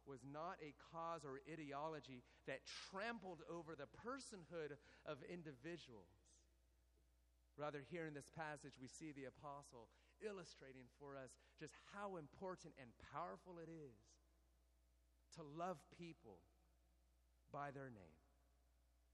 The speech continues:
I thought it was a meaningful thing, actually, to read online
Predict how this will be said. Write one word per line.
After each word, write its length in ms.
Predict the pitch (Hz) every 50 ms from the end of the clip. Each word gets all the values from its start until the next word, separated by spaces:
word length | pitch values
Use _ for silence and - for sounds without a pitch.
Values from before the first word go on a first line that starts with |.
| - - - - - - - - - -
I 100 | - -
thought 100 | - 226
it 60 | 220
was 100 | 196 190
a 120 | 175 160 160 170
meaningful 520 | 196 208 214 214 214 185 - - 165 143 -
thing, 220 | - 196 180 165 156
actually, 340 | 151 156 156 - - 151
to 120 | 127 - 139 127
read 240 | 131 151 160 165 156
online 720 | 147 135 131 127 127 135 143 147 147 143 139 139 139